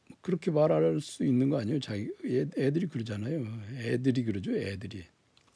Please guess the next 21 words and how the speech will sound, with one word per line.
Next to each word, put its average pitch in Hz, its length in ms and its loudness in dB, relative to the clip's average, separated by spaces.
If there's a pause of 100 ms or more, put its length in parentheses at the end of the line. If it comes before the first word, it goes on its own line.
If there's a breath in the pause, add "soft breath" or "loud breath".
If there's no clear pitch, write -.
(480)
예. 92 140 -14 (440)
베이비죠, 127 520 0
그런 117 240 -4
애들 101 200 -8
다. - 320 -18 (580)
우리가 139 260 -10
그런 123 240 -4
애들 117 160 -6
베이비라고 123 640 4
부르잖아요. 110 640 -4 (640)
베이비라고 107 600 -10
부르잖아요. 107 420 -16 (760 soft breath)
그 147 100 -10
베이비죠, 160 600 2 (180)
의식 147 260 -4
구조는 101 440 -8 (200)
완전히. 113 520 -10
근데 143 340 0 (100)
이게 196 340 4
이제 180 280 2
뭐예요? 135 380 4